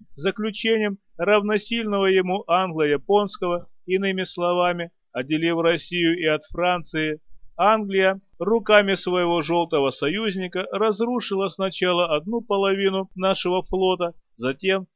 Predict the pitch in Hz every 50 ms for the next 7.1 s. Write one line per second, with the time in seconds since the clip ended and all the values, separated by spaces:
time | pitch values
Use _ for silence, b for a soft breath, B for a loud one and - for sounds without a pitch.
0 | _ _ _ - - 214 226 190 214 233 208 - - 240 240 240 240 214 - 202
1 | 196 175 - - - 175 202 196 - - 175 170 - 175 175 180 170 143 127 139
2 | 147 147 147 147 147 139 131 - 135 135 135 139 143 139 131 - - - 151 151
3 | 147 147 143 143 135 131 - - - 160 165 156 139 143 139 135 131 127 143 156
4 | 156 147 139 - - - 135 127 - - - - - 208 208 - 185 180 180 185
5 | - - - _ _ _ _ _ _ _ _ 180 190 214 220 226 233 220 226 240
6 | 240 220 214 - 151 165 160 151 165 165 165 175 175 175 175 175 170 170 170 175
7 | 190